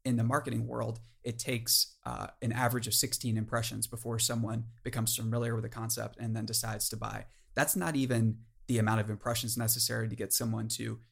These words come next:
use a product and get all of the benefits from it. That, I mean, that amount of impressions, we're probably talking about, like, fifty, sixty, seventy. And I think the old adage and concept of, you know, you need to be willing to forgive someone or forgive yourself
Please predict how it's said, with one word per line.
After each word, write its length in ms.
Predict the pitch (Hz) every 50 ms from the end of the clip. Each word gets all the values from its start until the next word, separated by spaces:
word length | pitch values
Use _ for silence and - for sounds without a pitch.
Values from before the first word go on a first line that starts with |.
| _ -
use 320 | 127 113 117 123 131 - -
a 40 | 135
product 420 | - - 151 143 143 160 156 - -
and 100 | 113 113
get 180 | 110 113 117 117 120
all 160 | 123 120 120
of 100 | 117 113
the 80 | 123 113
benefits 380 | 113 113 131 135 - 175 -
from 200 | - - 175 185 202
it. 100 | 185 - _ _ _ _ _ _ _ _ _ _
That, 300 | 135 117 127 123 - - - - - 90 -
I 60 | 117
mean, 180 | 117 117 113 110
that 260 | 113 120 131 139 -
amount 220 | 131 139 139 143 135
of 60 | 135
impressions, 480 | 135 127 - 147 135 - - 135 127 -
we're 100 | 120 113
probably 240 | 117 135 120 117 113
talking 340 | 117 120 113 113 120 107
about, 280 | 107 - 107 - - -
like, 280 | - - - - - _ _ - - - _ _ _ _ _ _
fifty, 400 | - - 117 117 - 117 110 113
sixty, 400 | 117 - - 117 117 - - 113
seventy. 540 | 113 - - 107 104 113 110 117 151 165 - - _ - - - - -
And 160 | - 127 123
I 40 | 107
think 180 | - 160 156 -
the 100 | 139 -
old 320 | - - 123 127 131 123 123 -
adage 360 | 120 123 127 123 117 110 113 110
and 120 | 110 113
concept 540 | 113 - 135 143 139 - - 117 113 117 - -
of, 320 | 120 117 117 113 113 - - - _ _ _ _ _ _
you 80 | 135 120
know, 40 | 113
you 160 | 110 123 131
need 160 | 139 143 139 123
to 60 | 123
be 140 | 120 123 117
willing 360 | 113 117 120 123 120 117 113 117 -
to 340 | - 120 113 113 113 110 113 - - - - - - - - - - - -
forgive 400 | - 120 104 101 113 120 117 117
someone 420 | - - 113 113 113 117 117 113
or 60 | 110 110
forgive 320 | - - 117 113 113 110
yourself 420 | 110 110 - - 117 113 113 -